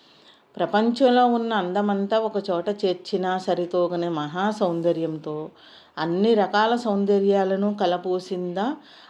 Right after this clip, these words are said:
అన్నట్టుగా సర్వరా-, సౌందర్య రాశి అయి, ప్రేమ, కరుణ మొదలైన గుణాలను వ్యక్తపరుస్తూ సర్వజీవులను సమ్మోహనపరుస్తున్నట్టుగా ఉన్నది.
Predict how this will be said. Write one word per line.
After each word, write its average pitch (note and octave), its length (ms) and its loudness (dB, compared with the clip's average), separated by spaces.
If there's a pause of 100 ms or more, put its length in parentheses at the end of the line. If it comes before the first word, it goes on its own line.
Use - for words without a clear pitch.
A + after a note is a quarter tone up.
అన్నట్టుగా F3+ 840 -2
సర్వరా-, G3+ 760 2
సౌందర్య G#3 720 0
రాశి G3+ 420 0
అయి, E3+ 300 -2 (400)
ప్రేమ, A3 560 2 (320)
కరుణ G3+ 440 2
మొదలైన F#3 600 2
గుణాలను E3+ 960 -2 (1500)
వ్యక్తపరుస్తూ G#3+ 1040 0
సర్వజీవులను A3 1000 2
సమ్మోహనపరుస్తున్నట్టుగా F#3+ 1600 -2
ఉన్నది. D#3 380 -4